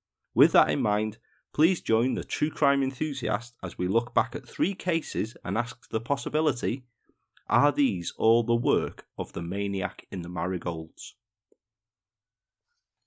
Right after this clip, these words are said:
Just shortly after lunchtime on the afternoon of Saturday the ninth of October nineteen sixty-five,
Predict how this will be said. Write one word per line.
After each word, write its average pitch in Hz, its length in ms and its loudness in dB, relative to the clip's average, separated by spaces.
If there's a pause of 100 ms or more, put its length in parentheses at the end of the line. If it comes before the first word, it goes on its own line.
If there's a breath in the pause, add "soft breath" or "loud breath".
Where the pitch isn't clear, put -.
Just 165 180 -2
shortly 196 340 2
after 147 280 2
lunchtime 127 800 -2
on 95 100 -4
the 90 80 -4
afternoon 107 560 -4
of 78 100 -12
Saturday 120 520 -6
the 117 160 -6
ninth 104 340 -4
of 98 80 -4
October 110 520 -2
nineteen 92 520 -6
sixty-five, 95 840 -6